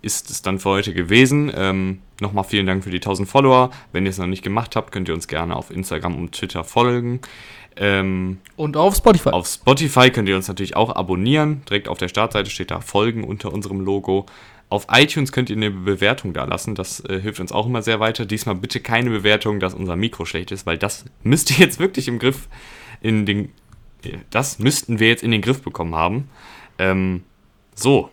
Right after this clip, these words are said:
Speaker 1: und jetzt, äh, wir verabschieden uns und jetzt hänge ich daran den Sieger des Gewinnspiels oder die Siegerin des Gewinnspiels. Also hört jetzt einfach noch die nächste Minute rein. Ich melde mich dann aus dem Off wieder.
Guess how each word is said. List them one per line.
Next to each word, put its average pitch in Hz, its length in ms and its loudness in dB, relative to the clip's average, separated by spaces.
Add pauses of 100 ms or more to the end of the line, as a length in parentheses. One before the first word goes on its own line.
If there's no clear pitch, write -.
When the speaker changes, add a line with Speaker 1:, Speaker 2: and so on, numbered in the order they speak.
(200)
Speaker 1:
und 107 220 -2
jetzt, 131 300 2 (180)
äh, - 160 -10 (340)
wir 117 380 4
verabschieden 185 680 0
uns 196 340 0
und 120 180 -2
jetzt 135 400 2
hänge 143 260 0
ich - 160 -4
daran 135 540 4 (340)
den 113 320 2 (100)
Sieger 120 480 2
des 110 200 -2
Gewinnspiels 104 600 -4
oder 95 200 0
die 92 160 -6
Siegerin 87 560 -2 (160)
des 92 160 -6
Gewinnspiels. 87 680 -6
Also 101 400 0 (1040)
hört 135 160 4
jetzt 127 120 -2
einfach 117 200 -2
noch 110 100 0
die 110 120 -2
nächste 110 300 0
Minute 104 380 -2
rein. 110 220 4
Ich - 160 -8
melde 98 160 -2
mich - 100 -8
dann 87 160 -6
aus - 200 -8
dem - 140 -10
Off - 220 -2
wieder. 87 320 2